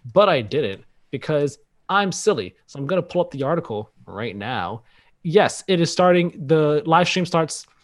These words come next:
May twentieth, twelve P M Pacific time, three P M Eastern time,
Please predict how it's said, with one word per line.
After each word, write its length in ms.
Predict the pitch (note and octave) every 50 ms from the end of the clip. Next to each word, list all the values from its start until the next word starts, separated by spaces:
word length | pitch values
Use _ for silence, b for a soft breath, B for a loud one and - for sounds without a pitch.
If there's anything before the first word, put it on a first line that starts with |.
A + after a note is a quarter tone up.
| _ _ -
May 160 | D3 F3 F#3+
twentieth, 500 | F3 - F#3+ F#3 F3 F3 E3+ F3 - _ -
twelve 280 | - - F#3 F#3+ F#3
P 120 | - - F#3
M 100 | F3 E3+
Pacific 380 | E3 - - E3 E3 D#3+ D3+
time, 280 | - E3 D3+ D3+ D3 C3+
three 240 | - D3 E3+ F#3+ F#3
P 180 | F#3 - F3+
M 140 | F3 E3 C3+
Eastern 320 | D#3 C#3+ - - C#3+ C3+
time, 300 | B2 - B2+ B2 A#2+ G#2+